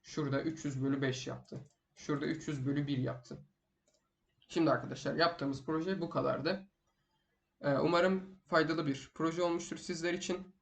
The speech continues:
Diğer projelerde görüşmek üzere. Açıklamaya kaynak kodları bırakacağım.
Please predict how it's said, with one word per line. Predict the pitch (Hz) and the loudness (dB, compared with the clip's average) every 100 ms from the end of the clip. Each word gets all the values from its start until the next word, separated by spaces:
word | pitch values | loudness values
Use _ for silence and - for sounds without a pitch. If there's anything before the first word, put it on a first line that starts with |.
| _ _ _ _ - | _ _ _ _ 0
Diğer | 160 165 165 | 4 4 4
projelerde | 160 160 151 139 123 123 | 0 2 4 4 2 0
görüşmek | 131 165 165 175 - | 2 2 2 -2 -2
üzere. | 170 170 165 - _ _ _ _ _ _ _ _ | 0 2 2 0 _ _ _ _ _ _ _ _
Açıklamaya | - 147 - 165 160 165 165 165 | -2 -2 0 4 6 6 6 2
kaynak | 175 156 151 - | 2 2 2 -2
kodları | 123 127 127 - | -6 -4 -6 -2
bırakacağım. | 156 170 175 165 165 160 | 0 2 0 2 2 2